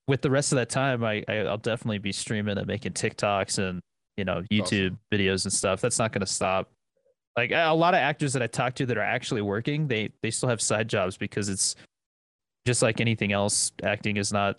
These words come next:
Speaker 1: consistent, you know?
Speaker 2: And have
Speaker 1: So
Speaker 2: you, have you done any auditions recently?
Speaker 1: Um, so I got a buddy that I do a pod-, I, so I have two podcasts and I have a buddy that I do,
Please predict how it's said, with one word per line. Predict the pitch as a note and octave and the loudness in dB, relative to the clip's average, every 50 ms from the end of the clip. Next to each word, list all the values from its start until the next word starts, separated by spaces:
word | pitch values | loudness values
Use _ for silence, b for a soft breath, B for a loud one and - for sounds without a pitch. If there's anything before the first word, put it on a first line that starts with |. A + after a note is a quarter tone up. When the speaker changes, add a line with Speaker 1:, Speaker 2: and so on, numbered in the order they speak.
| _ _ - | _ _ -20
Speaker 1:
consistent, | - - - - - G#2+ - - G#2+ G2+ - - | -12 -8 -6 -4 -2 -2 -2 0 0 -2 -2 -2
you | - G2 | -4 -2
know? | G2 F#2+ F#2+ G#2+ - - _ _ _ _ _ _ _ _ _ _ _ _ _ _ _ _ _ - | 0 0 0 -2 -4 -8 _ _ _ _ _ _ _ _ _ _ _ _ _ _ _ _ _ -12
Speaker 2:
And | F#2+ G2 F#2 | -10 -8 -6
have | F#2 | -4
Speaker 1:
So | F#2+ G2 G#2 G2 F#2 F#2 | -2 0 2 2 2 2
Speaker 2:
you, | F#2 F2+ - _ _ _ _ _ _ _ | 0 -2 -6 _ _ _ _ _ _ _
have | E2 E2+ F2+ F2 | -12 -10 -8 -8
you | F#2 G2+ G2 | -8 -6 -4
done | A2 G#2+ G#2+ | -4 -4 -4
any | G#2 G#2 G#2+ G#2 F#2 | -4 -6 -8 -8 -10
auditions | - G2 G2 G#2 - - A#2 A2+ A#2 - - - | -8 -8 -8 -8 -10 -12 -14 -16 -18 -20 -16 -16
recently? | A2+ A2+ A#2+ A#2 C3 D#3 - _ _ _ _ _ _ _ B B B B B B B - _ _ _ _ _ _ | -14 -12 -12 -12 -12 -14 -18 _ _ _ _ _ _ _ B B B B B B B -20 _ _ _ _ _ _
Speaker 1:
Um, | - C#3 D#3+ F3+ G3 G3 G3+ G3+ F#3+ F3+ - | 0 2 4 4 4 4 4 4 2 0 0
so | - - - F3 E3+ E3 D#3+ D#3 D#3 D#3 D3+ C#3+ C#3+ C3+ C3 A#2 - - - - _ _ _ _ _ C3+ | -2 0 2 4 4 6 6 4 4 4 4 4 4 2 2 0 -2 -4 -10 -20 _ _ _ _ _ -2
I | C3+ C#3+ D#3 | 0 0 2
got | D3+ F#3 F3+ | 2 2 2
a | F3 D#3+ | 2 2
buddy | C3+ A2+ - B2+ C3 C3+ C#3 C#3+ C#3 C#3 C3 | 0 0 0 0 2 2 2 0 0 0 -2
that | B2 C3+ B2 | -2 -2 -2
I | A#2+ A#2+ | -2 -2
do | A#2 B2 B2 B2 B2 B2 | -2 -2 -2 0 0 -2
a | |
pod-, | A2+ - C3+ B2 B2 - - | -2 -2 -2 -2 -2 -2 -2
I, | - A2+ B2+ | -4 -4 -2
so | - - D3 | -2 0 0
I | C#3 | 0
have | C#3+ - | 0 -2
two | - - E3+ C#3+ | -2 -2 -2 0
podcasts | - D3+ C#3 C3+ C3 - C#3+ C3 C3 B2+ - - | 0 0 0 0 0 0 0 0 0 0 -2 -2
and | B2 A#2+ | -2 0
I | |
have | A#2+ A#2+ | 0 0
a | B2 | 0
buddy | A2+ B2+ B2 B2 A#2+ | 0 0 0 0 0
that | A#2 A2+ | 0 0
I | A2+ A2 | -2 -2
do, | G#2+ - A#2+ A#2 A#2 A#2 A2+ A2+ A2 G#2 | -2 -2 -2 -2 0 0 0 0 0 0